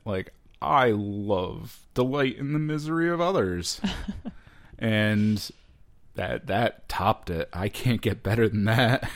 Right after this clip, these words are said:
Speaker 1: <laughs>
Speaker 2: Isn't it ironic that that's your last twenty dollars? And I have so many more
Speaker 1: Hmm.
Speaker 2: twenties
Speaker 1: Yeah.
Speaker 2: of dollars.
Speaker 1: <laughs>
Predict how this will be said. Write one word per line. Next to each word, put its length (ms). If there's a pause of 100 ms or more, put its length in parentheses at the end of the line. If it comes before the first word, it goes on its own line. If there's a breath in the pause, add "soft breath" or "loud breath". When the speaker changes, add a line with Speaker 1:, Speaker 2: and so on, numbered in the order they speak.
Speaker 1:
<laughs> 140
Speaker 2:
Isn't 240
it 100
ironic 520
that 100
that's 260
your 100
last 280
twenty 260
dollars? 560 (1300 soft breath)
And 140
I 160
have 240
so 180
many 240
more 560
Speaker 1:
Hmm. 60
Speaker 2:
twenties 320
Speaker 1:
Yeah. 40
Speaker 2:
of 40
dollars. 520
Speaker 1:
<laughs> 60